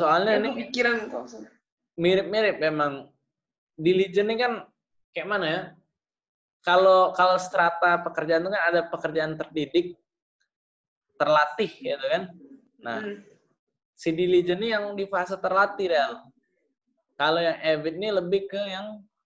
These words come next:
Speaker 2: Ter-,
Speaker 1: untuk
Speaker 2: terdidik,
Speaker 1: terdidik,
Speaker 2: ya?
Speaker 1: gitu. Nah, karena kan membaca kan pekerjaan yang
Speaker 2: Hmm.
Speaker 1: pakai inilah, intelektual,
Speaker 2: Dari hati.
Speaker 1: gitu kan. Nah,
Speaker 2: Mm-mm.
Speaker 1: kurang lebih gitulah. Memang harus kehalusan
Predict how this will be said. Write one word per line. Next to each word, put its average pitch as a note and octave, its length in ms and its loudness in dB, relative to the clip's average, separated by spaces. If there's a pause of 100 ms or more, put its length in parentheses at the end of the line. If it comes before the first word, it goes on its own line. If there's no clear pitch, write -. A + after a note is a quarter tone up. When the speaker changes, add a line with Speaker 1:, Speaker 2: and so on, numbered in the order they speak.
Speaker 2:
Ter-, A#3 120 -4
Speaker 1:
untuk A3 360 -10
Speaker 2:
terdidik, - 400 -4
Speaker 1:
terdidik, - 0 -
Speaker 2:
ya? G#3 140 0 (180)
Speaker 1:
gitu. B2+ 200 -12 (120)
Nah, A2+ 320 -8 (920)
karena D3 200 -2
kan A#3 140 0 (300)
membaca F3 520 2
kan E3+ 200 -2
pekerjaan D#3+ 520 -2
yang E3 160 -4 (240)
Speaker 2:
Hmm. G#3 360 -16 (520)
Speaker 1:
pakai D#3 340 -2 (460)
inilah, D#3+ 400 -2 (260)
intelektual, E3 560 -4
Speaker 2:
Dari A3 140 6
hati. A3+ 260 0
Speaker 1:
gitu G3+ 140 0
kan. D#3+ 120 -4 (220)
Nah, - 160 -18
Speaker 2:
Mm-mm. G#3+ 280 -14 (520)
Speaker 1:
kurang C3+ 300 -4
lebih E3+ 240 -4
gitulah. D3+ 280 -2 (2500)
Memang D3+ 240 0
harus F3 340 2
kehalusan E3+ 560 0